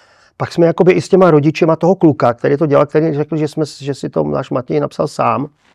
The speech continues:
Maily, jako to úplně prostě ne-, ne-, nepochopíš a že jsme si to celý vymysleli a nic. Eh, právně byli ty kluci jsou nepostižitelní kvůli věku, čili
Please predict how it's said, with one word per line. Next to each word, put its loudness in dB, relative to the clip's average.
Maily, 6
jako -4
to 0
úplně 0
prostě -2
ne-, -2
ne-, -10
nepochopíš 2
a 4
že 0
jsme -2
si 0
to 0
celý -2
vymysleli 0
a 0
nic. 0
Eh, -16
právně 4
byli -2
ty -10
kluci -10
jsou -4
nepostižitelní -4
kvůli 2
věku, -2
čili -6